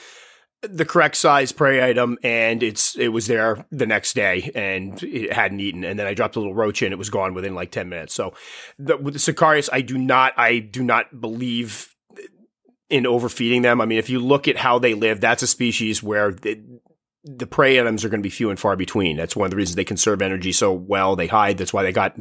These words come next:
most people believe they have that, that very strong venom is because they can't afford to miss prey items when they get 'em. They can't afford to, you know,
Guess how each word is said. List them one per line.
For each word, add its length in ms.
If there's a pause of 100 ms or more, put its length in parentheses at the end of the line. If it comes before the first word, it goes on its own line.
(120)
most 200
people 200
believe 200
they 80
have 200
that, 220 (400)
that 160
very 160
strong 560
venom 420
is 140
because 380
they 140
can't 380
afford 520
to 100
miss 320
prey 300
items 240
when 80
they 100
get 160
'em. 80
They 80
can't 180
afford 240
to, 240
you 100
know, 180